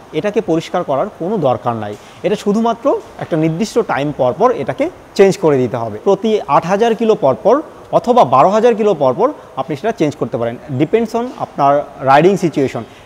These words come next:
এখন আপনি যদি ধুলাবালি যু-, যুক্ত জায়গায় মোটরসাইকেলটাকে ড্রাইভ করেন, তাহলে এটা আপনাকে অনেক আগে চেঞ্জ করা লাগতে পারে, অথবা আপনি যদি পরিষ্কার রাস্তায় গাড়িটাকে চালান,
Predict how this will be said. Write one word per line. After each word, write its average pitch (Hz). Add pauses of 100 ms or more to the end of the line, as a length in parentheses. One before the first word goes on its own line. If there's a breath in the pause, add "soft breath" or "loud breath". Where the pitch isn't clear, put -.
এখন 160
আপনি 175
যদি 196
ধুলাবালি 165
যু-, 214
যুক্ত 190
জায়গায় 143
মোটরসাইকেলটাকে 165
ড্রাইভ 123
করেন, 156 (280 loud breath)
তাহলে 165
এটা 165
আপনাকে 151
অনেক 131
আগে 127
চেঞ্জ 143
করা 151
লাগতে 143
পারে, 165 (220 loud breath)
অথবা 160
আপনি 165
যদি 170
পরিষ্কার 170
রাস্তায় 175
গাড়িটাকে 135
চালান, 135